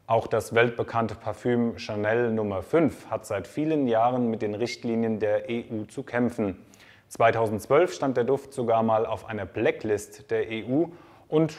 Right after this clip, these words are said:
damit kurz vor dem Aus. Der Grund: Das Parfüm erhielt zu diesem Zeitpunkt über einhundert potenziell gesundheitsgefährdende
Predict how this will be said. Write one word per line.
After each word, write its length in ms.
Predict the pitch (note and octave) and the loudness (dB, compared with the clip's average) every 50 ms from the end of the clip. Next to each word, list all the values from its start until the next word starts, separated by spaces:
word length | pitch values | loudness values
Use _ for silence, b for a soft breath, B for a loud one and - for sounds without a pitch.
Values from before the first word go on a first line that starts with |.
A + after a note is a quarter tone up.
| - - - | -14 -8 -2
damit 360 | - G#2+ G#2+ G#2+ A2 A2 - | 0 0 2 2 0 -2 -4
kurz 320 | - - A2 G2 F#2+ - - | -4 -2 -2 -2 -2 -4 -12
vor 220 | - - G#2 G2 | -8 -4 -4 -2
dem 220 | F#2+ A2 B2 C3+ - | 0 -2 -2 -2 -4
Aus. 420 | A2+ G2+ F#2+ F2+ - - - - _ _ _ _ _ - - - | -4 -4 -4 -6 -6 -10 -14 -20 _ _ _ _ _ -10 -2 0
Der 80 | G#2+ G2 | 0 2
Grund: 480 | - A#2 C3+ E3+ F#3 F#3 - - - - | 4 4 4 4 4 0 -6 -12 -6 -2
Das 220 | B2+ A#2 - - | -2 -2 -2 -2
Parfüm 440 | - A2+ - - D3+ D#3+ E3 D#3+ - | -2 -4 -2 0 0 0 0 0 0
erhielt 440 | C3+ A#2+ G#2+ B2 D3 D#3 D3+ - - | 0 0 2 2 0 0 -2 -4 -6
zu 100 | - B2+ | -4 -2
diesem 260 | B2 B2 B2 A#2+ A#2 | -2 0 0 -2 -2
Zeitpunkt 560 | - - A#2+ A#2+ A#2+ - - A#2+ A#2+ A#2 - | -2 0 0 0 -2 -2 -4 -4 -4 -4 -4
über 400 | A#2 A2 G#2 G#2+ G#2 - - - | -4 -2 0 0 -2 -2 -4 -4
einhundert 840 | A#2 C3 D#3+ F3+ F3+ C#3 D3 D#3 D3+ C#3 C#3+ C#3+ C#3+ - - - - | -2 0 0 0 -2 -2 -2 -2 0 0 0 0 -2 -6 -12 -16 -8
potenziell 580 | - B2+ B2 C3 B2 A#2+ A#2+ - B2 A2+ A2+ A2 | -6 -4 -2 -2 -2 -4 -2 -2 -2 -2 0 -2
gesundheitsgefährdende 1200 | A2 G#2 F#2 A2 B2+ C#3+ C3+ - A#2 A2+ G#2+ - - A2 - - A2 G#2 G#2 G2+ G2 G#2+ A2+ A2+ | -4 -6 -4 -2 -2 -2 -2 -2 -4 -6 -6 -6 -10 -10 -6 -4 -2 -2 -2 -2 -2 -2 -4 -4